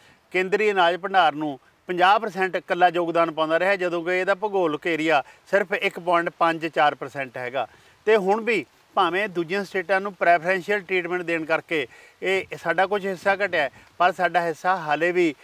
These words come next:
ਬੱਤੀ ਤੇਤੀ ਫੀਸਦ ਦੇ ਬਰਾਬਰ ਹੈ। ਮੈਂ ਜੇ ਬੱਤੀ ਤੇਤੀ ਫੀਸਦ, ਇੱਕ ਪੁਆਇੰਟ ਪੰਜ ਚਾਰ ਪਰਸੈਂਟ ਜੀਓਗ੍ਰਾਫੀਕਲ ਏਰੀਆ 'ਚੋਂ ਜਾਣਾ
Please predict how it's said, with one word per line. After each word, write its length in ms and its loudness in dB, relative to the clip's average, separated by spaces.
ਬੱਤੀ 320 -4
ਤੇਤੀ 460 -6
ਫੀਸਦ 440 -6
ਦੇ 240 -2
ਬਰਾਬਰ 560 -2
ਹੈ। 160 -2
ਮੈਂ 140 -4
ਜੇ 100 -6
ਬੱਤੀ 400 -4
ਤੇਤੀ 240 -4
ਫੀਸਦ, 540 -2
ਇੱਕ 180 -6
ਪੁਆਇੰਟ 220 -2
ਪੰਜ 280 0
ਚਾਰ 280 4
ਪਰਸੈਂਟ 460 -6
ਜੀਓਗ੍ਰਾਫੀਕਲ 600 -2
ਏਰੀਆ 200 0
'ਚੋਂ 160 -4
ਜਾਣਾ 360 -2